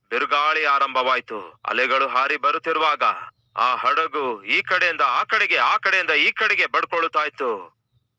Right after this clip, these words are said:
ಪ್ರಾಣ ಹಿಡಿತದಲ್ಲಿ ಇಟ್ಕೊಳ್ತಾರೆ ಅವರು. "ಎಲ್ಲಿ ಸಾಯ್ತೇವೇನೋ?" ಎಂಬ ಪರಿಸ್ಥಿತಿ ಧಾವಿಸಿತು. ಶಿಷ್ಯರು ಅಂದ್ಕೊಳ್ತಾರೆ, "ನಮ್ಮ ಕತೆ ಮುಗಿಯಿತು,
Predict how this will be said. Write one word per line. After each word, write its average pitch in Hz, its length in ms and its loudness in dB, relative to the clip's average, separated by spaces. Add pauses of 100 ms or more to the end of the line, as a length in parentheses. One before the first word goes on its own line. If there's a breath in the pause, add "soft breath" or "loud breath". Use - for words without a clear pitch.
(120)
ಪ್ರಾಣ 247 380 0
ಹಿಡಿತದಲ್ಲಿ 254 500 2
ಇಟ್ಕೊಳ್ತಾರೆ 233 560 0
ಅವರು. 208 560 0 (220)
"ಎಲ್ಲಿ 190 180 2
ಸಾಯ್ತೇವೇನೋ?" 262 1000 0 (220)
ಎಂಬ 151 220 0
ಪರಿಸ್ಥಿತಿ 202 680 -2
ಧಾವಿಸಿತು. 151 920 -2 (240)
ಶಿಷ್ಯರು 147 420 0
ಅಂದ್ಕೊಳ್ತಾರೆ, 151 520 0
"ನಮ್ಮ 151 160 0
ಕತೆ 151 240 -2
ಮುಗಿಯಿತು, 120 680 -6